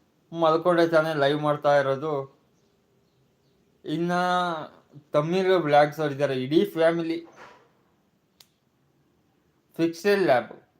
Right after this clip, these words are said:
ತಮಿಳ್ ಮಾಡ್ಲಿಕ್ಕೆ ಫಿಕ್ಸೆಲ್ ಲ್ಯಾಬೇ ಬೆಸ್ಟು. ಇಡೀ ನೈಂಟಿ ನೈನ್ ಯೂಟ್ಯೂಬರ್ಸ್ ಎಲ್ಲ ಫಿಕ್ಸೆಲ್ ಲ್ಯಾಬಲ್ಲೇ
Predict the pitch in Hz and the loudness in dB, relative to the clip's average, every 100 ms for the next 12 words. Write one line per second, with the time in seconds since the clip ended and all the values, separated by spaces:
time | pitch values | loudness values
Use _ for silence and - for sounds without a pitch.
0 | _ 147 160 185 185 180 170 170 185 180 | _ -2 0 -2 -2 -2 0 -2 -2 -4
1 | 170 185 190 175 156 185 139 135 - 123 | -4 -2 0 2 2 0 -2 -6 -12 -16
2 | _ _ _ _ _ _ _ _ _ _ | _ _ _ _ _ _ _ _ _ _
3 | _ _ 143 156 175 202 165 160 180 202 | _ _ -8 0 2 2 0 -4 -4 -4
4 | 214 208 196 196 175 165 175 180 175 170 | -2 -2 -2 -2 0 0 2 2 0 0
5 | 170 170 180 165 156 - 190 190 180 170 | -2 0 0 -2 -8 -4 -2 2 4 4
6 | 165 160 202 202 | 4 2 2 0